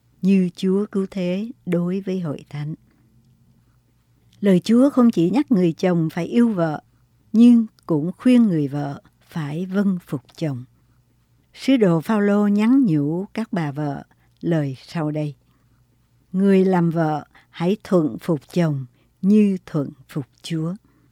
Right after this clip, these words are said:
Ngoài ra, khi chúng ta yêu vợ, kính chồng như lời Chúa dạy,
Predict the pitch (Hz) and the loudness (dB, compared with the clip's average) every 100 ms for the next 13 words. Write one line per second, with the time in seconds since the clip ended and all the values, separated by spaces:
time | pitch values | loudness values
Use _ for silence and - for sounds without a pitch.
0 | _ _ _ _ _ _ 170 165 151 139 | _ _ _ _ _ _ -2 0 0 -2
1 | 185 190 196 _ _ _ - 247 233 254 | -2 -2 -6 _ _ _ 0 2 4 4
2 | 262 240 226 226 226 _ _ _ - 240 | 4 2 -2 -4 -8 _ _ _ 2 4
3 | 240 196 170 143 - _ _ _ 240 247 | 4 2 -2 -2 -8 _ _ _ 4 6
4 | 277 - 156 139 165 220 185 165 - 226 | 4 0 -4 -2 0 2 2 0 -2 -2
5 | 254 160 135 | 0 -2 -6